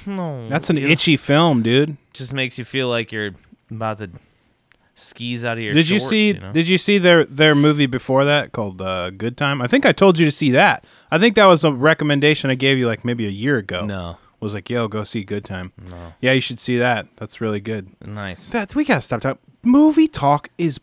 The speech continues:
Speaker 2: boring.
Speaker 1: Dude, tell me what you've been doing.
Speaker 2: There's
Speaker 1: What,
Speaker 2: an
Speaker 1: tell me
Speaker 2: entire
Speaker 1: what you,
Speaker 2: podcast devoted
Speaker 1: tell
Speaker 2: to
Speaker 1: me what,
Speaker 2: them. Go listen to
Speaker 1: tell me
Speaker 2: those.
Speaker 1: what you've been doing.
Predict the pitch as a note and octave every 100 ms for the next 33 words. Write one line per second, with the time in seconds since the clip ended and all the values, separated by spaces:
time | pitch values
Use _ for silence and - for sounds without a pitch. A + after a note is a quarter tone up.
0 | _ _ - B3 A3 F#3 G3 G3 G3+ G#3
1 | G3+ - F#3 F#3+ G3+ E3+ F#2 G3 F#3 F3+
2 | - G#3 A#3 B3+ C#4 C4 - _ - A3+
3 | A#3+ A#3 - G#3 F#3+ F3 - - F3 F3
4 | F#3+ F#3+ E3+ F#3 F#3+ F3+ G2 C3+ E3 E3+
5 | - E3+ E3 F#3 F3+ F#3+ F3+ E3+ E3 A2+
6 | D#2+